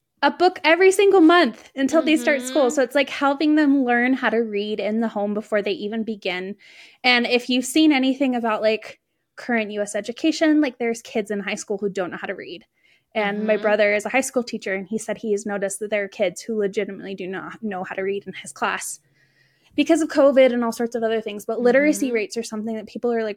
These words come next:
Speaker 1: really worried about right now. And I just think it's incredible that she still has this program continuing to, like, help kids learn how to read. And this is in other countries too. And it was founded in honor of her father, of course, who
Speaker 2: Mm.
Speaker 1: was unable to read.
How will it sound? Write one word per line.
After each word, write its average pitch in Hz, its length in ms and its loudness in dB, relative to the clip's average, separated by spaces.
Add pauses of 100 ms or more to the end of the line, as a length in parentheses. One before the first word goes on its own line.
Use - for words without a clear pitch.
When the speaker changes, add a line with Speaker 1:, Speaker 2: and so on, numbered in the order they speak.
(140)
Speaker 1:
really 247 380 -4
worried 226 400 -2
about 208 240 -4
right 208 180 -8
now. 185 240 -10
And 196 100 -8
I 196 80 -6
just 202 200 -8
think 220 140 -6
it's 196 160 -10
incredible 190 580 -6
that - 160 -10
she - 180 -8
still 190 340 -2
has 180 260 -6
this - 140 -12
program 185 480 -6
continuing 190 760 -8
to, - 120 -16
like, 185 220 -16 (300)
help - 360 -6 (120)
kids 208 320 2
learn 202 260 -6
how 202 140 -4
to 202 60 0
read. 196 260 -2
And 196 160 -4
this 220 160 -2
is 240 100 -4
in 208 140 -8
other 202 200 -6
countries 190 600 -10
too. 202 360 -6 (360)
And 226 120 0
it 226 80 -4
was 240 200 -4
founded 285 380 0
in 254 200 -4
honor 208 420 -6
of 208 220 -10
her 233 100 -6
father, 165 640 -8
of 226 100 -20
course, 185 420 -6
who 190 180 -2
Speaker 2:
Mm. 190 40 -2
Speaker 1:
was 196 160 -4
unable 180 420 -6
to 202 140 -10
read. 190 300 -6